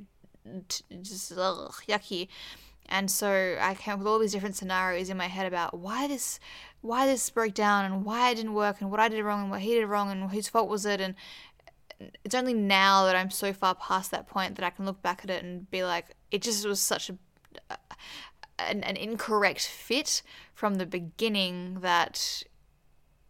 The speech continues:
it was bound to happen eventually, and I'm glad it happened when it did. But those thoughts that you can only really have once you're emotionally completely detached from the situation. So while you're still in the thick of it,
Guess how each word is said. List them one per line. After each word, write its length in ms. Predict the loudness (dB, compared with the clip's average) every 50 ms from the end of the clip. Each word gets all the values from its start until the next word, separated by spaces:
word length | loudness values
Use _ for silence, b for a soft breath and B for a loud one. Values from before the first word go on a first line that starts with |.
| _ _ 2
it 100 | 4 4
was 140 | 4 2 0
bound 320 | 2 4 6 6 6 4
to 60 | 2
happen 200 | 0 0 0 0
eventually, 460 | 0 -2 -2 -2 -2 0 0 2 2 2
and 80 | 2
I'm 120 | 0 0 0
glad 200 | 0 2 2 2
it 80 | 2
happened 340 | -2 -4 -8 -8 -10 -8 -8
when 160 | -6 -6 -6 -6
it 120 | -8 -8
did. 240 | -8 -8 -8 -8 -10 B B B B B B
But 140 | B 0 4
those 340 | 6 8 8 8 8 4 0 -4 -6 -6
thoughts 340 | 2 4 4 4 4 4
that 160 | 2 0 0 -2
you 80 | -4
can 140 | -8 -8 -8 -6
only 520 | -6 -6 -4 -4 -4 -4 -4 -4 -4 -4 -4
really 220 | -2 -2 -2 -4
have 320 | -6 -2 0 0 0 0
once 260 | -2 -6 -6 -6 -6 -4
you're 160 | -2 -2 -2
emotionally 560 | -2 -4 -6 -6 -6 -6 -8 -6 -8 -8 -8
completely 540 | -10 -12 -14 -12 -8 -4 -4 -4 -4 -4 -6
detached 500 | -6 -8 -6 -4 -2 -2 -2 -2 -6 -10
from 200 | -8 -8 -8 -6
the 60 | -4
situation. 800 | -4 -4 -4 -6 -6 -6 -6 -4 -4 -4 -6 -6 -8 -8 -10 -12 B B B B B B B B
So 160 | 0 2 4
while 140 | 4 4 4
you're 100 | 4 2
still 380 | 0 0 4 8 8 10 10
in 160 | 8 6 4
the 80 | -2 -4
thick 260 | -4 -2 -2 -2 0
of 140 | -2 -2 0
it, 260 | 0 0 -2 -2 -6